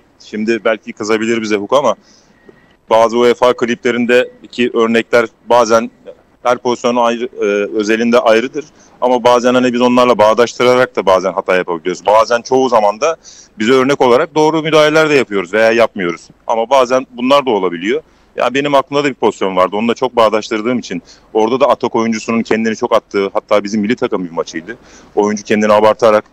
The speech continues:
bir Can Havri ile atmıştı. Orada da bir gene buna benzer bir temas vardı. Yani bilmiyorum, izlemişlerdir diye tahmin ediyorum. Hatta savunmadaki şeye de yazmıştım onu. Yani yine bayağı bir benziyor pozisyon. Yani bunlardan dolayı bu var.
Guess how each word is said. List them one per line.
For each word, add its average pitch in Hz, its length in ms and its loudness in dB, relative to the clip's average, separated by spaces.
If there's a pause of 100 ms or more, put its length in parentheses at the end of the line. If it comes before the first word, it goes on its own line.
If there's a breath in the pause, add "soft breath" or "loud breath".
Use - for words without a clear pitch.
bir 101 220 -4
Can 101 220 2
Havri 104 260 0
ile 104 220 0 (140)
atmıştı. - 560 -6
Orada 127 300 0
da 131 100 4 (100)
bir 120 260 -4 (640 soft breath)
gene 123 260 2
buna 117 220 2
benzer 120 360 2
bir 110 60 -4
temas 95 400 0
vardı. 85 280 0
Yani 107 280 2 (400)
bilmiyorum, 113 500 0
izlemişlerdir 107 640 0
diye 95 100 0
tahmin 92 280 -2
ediyorum. 87 320 -6 (600 loud breath)
Hatta 101 340 2
savunmadaki 104 680 0
şeye 107 240 0
de 110 60 4
yazmıştım 87 540 0
onu. 104 260 -4 (100)
Yani 107 460 -6 (160)
yine 113 120 -4 (220)
bayağı 131 300 4
bir 135 120 -2
benziyor 123 360 2
pozisyon. 98 400 -6 (120)
Yani 127 240 -4
bunlardan 139 520 2
dolayı 92 400 -2 (220)
bu 127 120 2
var. 92 160 4